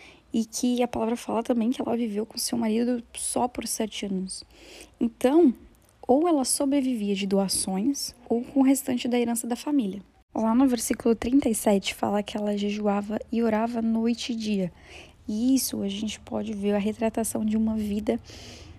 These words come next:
e o ministério de Ana, é, nas coisas que ela se dedicava. Ela se dedicava às coisas do Senhor, mesmo na condição de viúva.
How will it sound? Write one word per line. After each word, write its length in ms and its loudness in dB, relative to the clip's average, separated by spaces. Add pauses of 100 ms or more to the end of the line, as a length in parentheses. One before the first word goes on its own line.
(340)
e 100 10
o 60 10
ministério 520 2
de 140 0
Ana, 300 0 (720)
é, 320 2
nas 200 -4
coisas 220 -6
que 80 -14
ela 120 -2
se 140 -10
dedicava. 640 -2
Ela 80 -2
se 140 -12
dedicava 460 -6
às 80 -6
coisas 300 -6
do 140 -6
Senhor, 340 0 (480)
mesmo 320 -2
na 80 0
condição 420 -6
de 160 0
viúva. 400 0